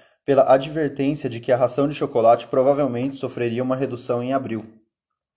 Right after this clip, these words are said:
Tão logo se desincumbiu das mensagens, Winston juntou com clips as ditografias de suas correções às respectivas edições do Times e as introduziu no tubo pneumático. Em seguida,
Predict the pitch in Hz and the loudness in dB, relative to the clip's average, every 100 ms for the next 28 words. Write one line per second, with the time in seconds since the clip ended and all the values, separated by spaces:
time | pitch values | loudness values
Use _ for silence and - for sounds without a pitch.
0 | _ _ _ _ _ _ _ _ 156 175 | _ _ _ _ _ _ _ _ 2 6
1 | 175 147 147 123 127 139 139 120 139 117 | 6 4 -8 -6 -4 -4 -2 -2 0 0
2 | 113 110 - 123 127 113 104 - _ _ | -2 -6 2 4 4 0 -10 -14 _ _
3 | _ - 127 156 139 123 120 123 117 127 | _ -8 -4 -4 -4 -6 -4 -6 -2 -2
4 | 131 120 117 131 139 - - - 110 - | -2 -6 -4 -6 -6 -10 2 4 4 0
5 | - - 120 - 139 110 104 - 131 139 | -14 -14 -12 -2 0 2 0 -2 -2 -2
6 | - - - - _ _ _ _ _ - | -2 -10 -14 -20 _ _ _ _ _ -16
7 | 110 - 120 117 - 135 120 - 135 143 | -10 -2 -2 -2 -2 -2 -2 -4 0 0
8 | - - 120 117 123 127 - 139 135 147 | -2 2 6 6 4 -8 -4 -6 -4 -6
9 | 143 143 135 120 - 127 127 135 135 117 | -2 0 -2 -4 -4 -4 -2 -4 4 4
10 | 104 98 - - 117 117 113 139 139 143 | 4 -4 -10 -10 -2 0 0 -2 0 -2
11 | 120 110 135 127 117 123 127 131 139 127 | -2 -4 -2 -2 -4 -6 -6 -2 -2 0
12 | 107 110 - _ _ _ _ _ _ - | -2 -4 -20 _ _ _ _ _ _ -12
13 | 123 127 127 113 147 123 92 | -8 -4 -4 -4 -4 -2 -4